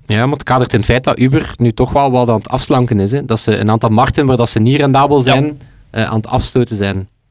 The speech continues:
Speaker 2: Moet ik nog, eh, blijf ik in Azië? Kan ik gewoon een
Speaker 1: <laughs>
Speaker 2: artikel erbij nemen, of niet?
Speaker 1: Eh, ik ken nog eentje.
Speaker 2: Oké, nog eentje.
Speaker 1: Eh, de Google ont-, eh, heeft de toekomst van U R L's onthuld.
Speaker 2: Oké.
Speaker 1: Of de toekomst van domeinnamen zelf.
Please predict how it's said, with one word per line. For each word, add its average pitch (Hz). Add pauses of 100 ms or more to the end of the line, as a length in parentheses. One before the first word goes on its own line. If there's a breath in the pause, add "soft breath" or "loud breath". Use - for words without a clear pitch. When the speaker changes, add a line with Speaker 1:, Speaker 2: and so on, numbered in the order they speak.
(540)
Speaker 2:
Moet 135
ik 143
nog, 143
eh, 139 (180)
blijf 180
ik -
in 226
Azië? 240 (160)
Kan 165
ik 156
gewoon 175
een 202
Speaker 1:
<laughs> 196
Speaker 2:
artikel 233
erbij 214
nemen, 254
of 156
niet? 175 (500 soft breath)
Speaker 1:
Eh, 123
ik -
ken 220
nog 214
eentje. 180
Speaker 2:
Oké, 107
nog 151
eentje. 143 (160)
Speaker 1:
Eh, 131
de 123 (200)
Google 196
ont-, 135
eh, 131 (240)
heeft 131
de 123
toekomst 196
van 165
U 156
R 131
L's 185
onthuld. 110 (220)
Speaker 2:
Oké. 135 (260)
Speaker 1:
Of 110
de 107
toekomst 180
van 151
domeinnamen 127
zelf. 101